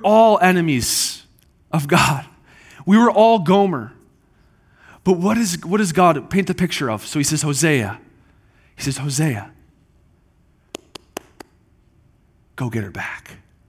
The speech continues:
<laughs> Like, like, y'all are looking good tonight, but some of you, you were ugly. Some of you, like, you were nasty.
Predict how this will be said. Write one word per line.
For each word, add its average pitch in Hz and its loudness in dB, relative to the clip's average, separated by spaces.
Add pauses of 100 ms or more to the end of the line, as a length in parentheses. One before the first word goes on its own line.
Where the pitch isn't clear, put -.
(200)
<laughs> - -18 (560)
Like, - -4 (1500)
like, 147 0 (340)
y'all 262 4
are 202 4
looking 185 2
good 180 2
tonight, 160 0
but 151 -2 (300)
some 240 2
of 262 2
you, 285 4 (760)
you 233 0
were 196 0
ugly. 143 -2 (1600)
Some 220 2
of 285 4
you, 311 4 (540)
like, 170 0
you 247 4
were 196 0
nasty. 143 -4